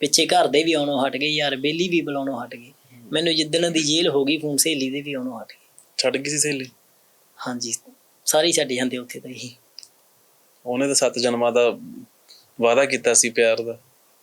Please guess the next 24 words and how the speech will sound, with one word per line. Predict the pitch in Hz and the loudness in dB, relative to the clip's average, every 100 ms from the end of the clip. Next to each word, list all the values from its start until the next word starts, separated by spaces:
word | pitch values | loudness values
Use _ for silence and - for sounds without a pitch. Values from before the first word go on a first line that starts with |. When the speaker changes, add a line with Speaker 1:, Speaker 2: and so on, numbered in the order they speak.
| _ | _
Speaker 1:
ਸੱਤ | - - 143 - | 2 2 2 -2
ਜਨਮਾਂ | 151 143 147 143 | -2 0 2 2
ਦੇ | |
ਵਾਅਦੇ | 143 147 | 2 2
ਗੱਲਾਂ | 147 139 139 | 0 0 -2
'ਚ | 135 | -2
ਹੀ | 139 | -8
ਹੁੰਦੇ। | 123 113 - _ _ _ _ - - _ _ _ _ _ _ _ _ _ _ _ _ _ _ _ - - _ | -8 -10 -18 _ _ _ _ -20 -20 _ _ _ _ _ _ _ _ _ _ _ _ _ _ _ -20 -20 _
ਤੁਸੀਂ | - 147 151 | -2 0 0
ਕਿਸੇ | 139 | 0
ਤੋਂ | 156 | 0
ਸੱਤ | 143 143 147 | 0 0 0
ਦਿਨ | 147 147 143 - - | 0 0 -6 -10 -6
ਸਾਈਡ | - 139 135 | -2 0 0
ਤੇ | 143 | 0
ਲੈ | 139 | -2
ਕੇ, | 143 151 | -2 -6
ਰਹਿ | - 143 | -4 -4
ਕੇ | 156 | -2
ਦੇਖ | 143 131 | -2 -4
ਲਓ, | 139 123 - _ _ | -6 -8 -12 _ _
ਕਾਲ | 139 135 135 | 0 2 0
ਨਾ | 135 | -2
ਕਰੋ, | 131 131 131 | -2 -4 -4